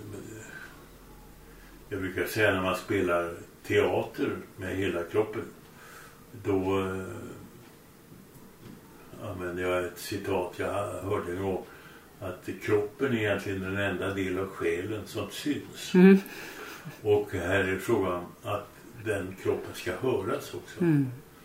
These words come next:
Speaker 1: Och det kan man ju göra alltså, genom, eh, jag menar, vi flaxar runt i en studio. Eh, vi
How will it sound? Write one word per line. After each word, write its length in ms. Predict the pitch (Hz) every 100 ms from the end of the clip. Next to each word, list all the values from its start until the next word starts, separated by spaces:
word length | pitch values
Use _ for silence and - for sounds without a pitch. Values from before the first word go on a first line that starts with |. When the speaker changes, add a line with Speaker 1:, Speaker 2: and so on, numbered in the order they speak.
| - - - - - - - - - - -
Speaker 1:
Och 200 | 120 -
det 440 | 101 113 131 143 139 139 139 139 131 117 120
kan 200 | - 131
man 120 | 120 135
ju 120 | 160
göra 360 | 175 - 196 190
alltså, 180 | - - - - -
genom, 500 | 120 110 107 104 101 101 98 - - - - - - - - - - - - - - - - - - - - - - -
eh, 640 | 120 110 127 131 - - 131
jag 160 | 123
menar, 220 | 123 123 107
vi 220 | 104 95
flaxar 420 | - 131 - 139 180
runt 320 | 180 117 -
i 200 | 131 120
en 180 | 117 113
studio. 680 | - 113 92 98 95 95 92 - - - - - - - - -
Eh, 400 | 101 101 98 95 95 95 98 98
vi 120 | 98